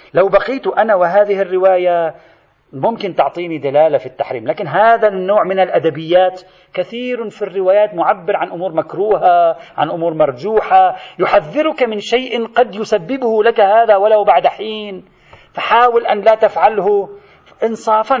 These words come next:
بقرينة هذا النوع من الألسنة. في أدبيات الروايات يصعب أن يستفيد منها الإنسان التحريم إلا بضمها إلى، إلى روايات الباب. روايات الباب بضمها إلى بعضها، نعم، يمكن أن نستفيد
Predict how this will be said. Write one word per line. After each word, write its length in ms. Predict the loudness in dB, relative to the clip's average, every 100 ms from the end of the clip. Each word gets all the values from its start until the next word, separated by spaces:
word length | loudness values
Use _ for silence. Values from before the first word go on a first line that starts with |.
| -2
بقرينة 720 | -4 0 0 0 -2 -2 -2 -2 -2
هذا 320 | 0 0 0
النوع 340 | -2 -2 -2
من 140 | -2 -2
الألسنة. 540 | -2 -2 -4 -8 -10 -12 _ _ _
في 500 | _ -20 -14 -6 -2
أدبيات 680 | 0 2 0 -2 2 2 2
الروايات 760 | -2 0 0 2 2 2 -2 -10 _ _ -10
يصعب 340 | -6 -4 -4
أن 160 | -4 -8
يستفيد 400 | -10 -10 -6 -8
منها 220 | -6 -8
الإنسان 520 | -8 -12 -4 -2 -2
التحريم 440 | -2 -2 0 -2 -6 -8 0
إلا 300 | 0 4 4
بضمها 580 | 4 2 2 2 2 2
إلى، 260 | 2 0 -2
إلى 400 | -2 2 2 2
روايات 380 | 2 2 0
الباب. 400 | -2 -2 0 -2 -10 _ _ _ _ _ _ -2
روايات 440 | 2 2 2 0
الباب 360 | -2 2 2 2
بضمها 420 | 2 0 2 0
إلى 220 | 2 2
بعضها، 380 | 4 2 0 -2
نعم، 420 | 0 -2 -2 -6
يمكن 280 | -12 -12 -12
أن 100 | -10
نستفيد 540 | -10 -12 -12 -6 -4